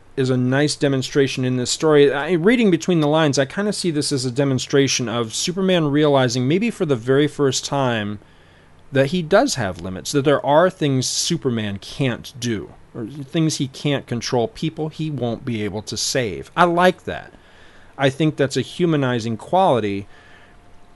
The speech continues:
and it's a common complaint I've heard leveled against Superman. "Oh, Superman's too powerful. Oh, he's a boring character 'cause he's so powerful." No, he's not, and I think this little scene right here perfectly demonstrates the humanity in the character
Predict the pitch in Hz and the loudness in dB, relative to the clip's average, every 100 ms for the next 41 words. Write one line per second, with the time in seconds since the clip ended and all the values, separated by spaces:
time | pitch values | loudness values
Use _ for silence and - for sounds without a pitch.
0 | - 143 139 131 131 151 143 131 123 - | 0 2 2 0 -4 0 0 0 -4 -4
1 | 143 131 120 - 131 117 127 156 151 120 | 0 0 0 0 0 2 2 2 2 -2
2 | 110 104 - 120 113 117 139 170 165 156 | -4 -4 -4 -6 -4 2 6 8 6 2
3 | 143 135 123 151 135 113 113 143 185 143 | 2 2 2 -2 0 2 4 8 8 8
4 | 120 104 135 160 170 160 135 131 143 139 | 4 6 10 10 10 4 4 4 2 -2
5 | 117 120 - 131 131 - 113 98 147 185 | -2 0 2 4 2 0 0 0 0 0
6 | 262 214 175 156 165 254 98 120 123 127 | 2 2 0 0 0 -2 -4 -6 -4 -4
7 | 165 156 156 147 135 - 135 127 143 180 | -2 -4 2 0 0 -8 -10 -2 0 0
8 | - 143 135 131 131 110 135 113 - 165 | 0 0 0 2 0 0 0 -2 -4 -6
9 | 165 165 147 117 135 139 131 - 107 95 | -4 -2 -4 -2 -2 0 -2 -2 -4 -4
10 | - - - - - 131 131 143 131 123 | -8 -12 -14 -20 -12 -2 0 2 0 2
11 | 131 127 92 85 85 - - 123 113 - | 2 0 -4 -10 -12 -16 -6 -4 -4 -6
12 | 139 131 113 - | -2 -2 -2 -8